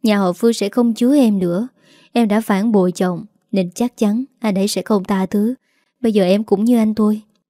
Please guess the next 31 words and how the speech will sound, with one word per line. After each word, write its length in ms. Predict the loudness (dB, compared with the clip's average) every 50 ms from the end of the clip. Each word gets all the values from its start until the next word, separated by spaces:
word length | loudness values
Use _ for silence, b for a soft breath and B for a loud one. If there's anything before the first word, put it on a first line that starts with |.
| _ _ _ _ _ _ _
nên 160 | 0 2 2
em 160 | 2 0 -2 0
quyết 260 | 2 2 2 2 2
định 220 | 0 0 0 0 -6 -12 _ _ _
sẽ 200 | -16 -6 -6 -6
cùng 240 | -2 0 -2 -2 0
với 100 | 0 0
anh 100 | 0 2
làm 200 | 2 0 0 -2
lại 180 | -2 -4 -4 -4
từ 120 | -4 -6 -4
đầu. 280 | -4 -4 -6 -8 -10 -14 _ _ _ _ _ _ _ _ _ _ _ _ _ _ _ _ _ _ _
Ông 180 | -4 -2 0
Giang 280 | 0 0 0 0 0 0
do 160 | 0 0 0
dự, 360 | 0 0 -2 -2 -2 -2 -4 b b b b b b b
rõ 260 | -2 0 0 2 2
ràng 300 | 0 0 0 0 -2 -2
không 160 | -2 -2 -2
tin 200 | 0 0 0 2
lời 160 | 2 0 0 -2
bà 260 | -2 -2 -2 -4 -4
nhưng 240 | -6 -4 -2 -2 0
lại 200 | 0 0 0 -2
rất 260 | 0 -2 -2 -2 0
hy 180 | 0 0 2
vọng, 280 | 2 0 -2 -2 -4 -10 -16 _ _ _ _ _ _ _ _ _
vì 160 | -6 -4 -4
sự 180 | -4 -6 -8 -6 -2
cố 180 | -2 -2 -2
chấp 200 | -2 -2 -4 -4